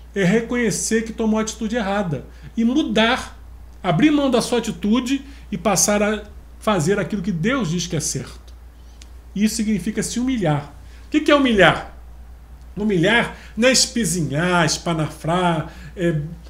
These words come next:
botar pra baixo no sentido negativo e descaracterizador da palavra, não. Humilhar significa submissão, abatimento, se autodiminuir, se rebaixar.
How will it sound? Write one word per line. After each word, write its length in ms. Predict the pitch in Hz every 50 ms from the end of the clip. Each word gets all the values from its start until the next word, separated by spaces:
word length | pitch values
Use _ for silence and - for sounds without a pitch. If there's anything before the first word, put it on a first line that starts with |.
| - - -
botar 400 | - 160 185 208 - 180 190 208
pra 160 | - 180 170
baixo 680 | 147 - 151 170 196 202 196 196 185 170 - - - 170
no 100 | 170 170
sentido 440 | - - 175 143 - - 190 165 165
negativo 1080 | 170 180 190 165 180 160 135 - - - - 185 202 214 214 190 147 139 147 143 143 - - - - - -
e 360 | 208 185 196 196 190 180 180 185 - -
descaracterizador 1160 | 160 214 226 220 - - 196 196 190 180 175 165 - 190 180 175 156 170 165 147 127 156 170
da 100 | 160 165
palavra, 380 | - - 156 156 160 156 151 147
não. 220 | 139 143 147 139 - - - - - -
Humilhar 440 | 214 220 220 208 180 175 196 208 202
significa 540 | - - 180 196 196 175 - - 190 - 180
submissão, 1040 | - - - - - 294 285 269 247 233 214 160 - - - 160 147 147 139 127 123 - - - - - - - -
abatimento, 920 | 208 226 240 226 196 175 220 226 214 220 202 180 165 156 160 160 151 156
se 240 | - - - 202 185
autodiminuir, 1080 | 185 196 233 262 269 269 262 - 226 190 214 220 214 220 214 190 156 170 170 160 160 - - - -
se 260 | - - - 208 196 180
rebaixar. 1040 | 156 147 156 202 247 277 269 240 233 220 208 - - - - 143 135 120 - -